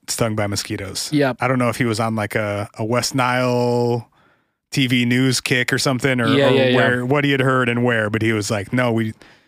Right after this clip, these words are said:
Speaker 1: what are you guys doing? This is terrible. We shouldn't do this. Are you crazy?"
Speaker 2: Yeah. Like, why, like, why would we enter ourselves into this toxic dungeon?
Speaker 1: Yeah. And so we, we were trying to convince him, like,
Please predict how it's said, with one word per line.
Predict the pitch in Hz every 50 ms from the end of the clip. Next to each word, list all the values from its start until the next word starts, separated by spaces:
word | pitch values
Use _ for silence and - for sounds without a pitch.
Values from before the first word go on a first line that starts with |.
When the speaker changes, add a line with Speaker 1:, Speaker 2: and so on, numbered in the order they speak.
| _ _ _ _ _ _ _ _ -
Speaker 1:
what | 127 127
are |
you | 131 123
guys | 117 113 107
doing? | 101 95 131 143 139 123 113
This | 113 113 - -
is | 107 -
terrible. | - - 135 131 131 123 113 107 104 104 95 - - - _ _ _ _ _ _ _ _ _ _ _ _ _ -
We | 117
shouldn't | - - 156 143 120 110 107
do | 127 135 139
this. | 113 101 98 95 - - - - - _ - _ _ _ _ _ _ _ _ _ _ _ _ _ _
Are | - 117 113
you | 113 110
crazy?" | - 143 147 147 131 107 104 101 98 -
Speaker 2:
Yeah. | 151 143 139 117 92 - - - 147
Like, | 143 135 120
why, | 135 139 135 139 -
like, | 147 139 123
why | 131 143 143 147
would | 143 143 135
we | 127 135 135 131
enter | 131 135 120 - 127
ourselves | 123 120 - 139 127 123 117 107
into | 120 123 117 120 120
this | 107 117 120 - - - - - - - - _ _ _ - -
toxic | 151 131 123 - - 117 107
dungeon? | 120 123 117 107 98 110 101 104 113 - -
Speaker 1:
Yeah. | 135 139 131 110 101 101 - -
And | 139 143 143 -
so | - 160 147 147
we, | 147 151 147 147
we | 147 147
were | 151
trying | 143 - 175 165
to | 143
convince | - 143 147 147 139
him, | 156 135 127
like, | 123 113 104 - -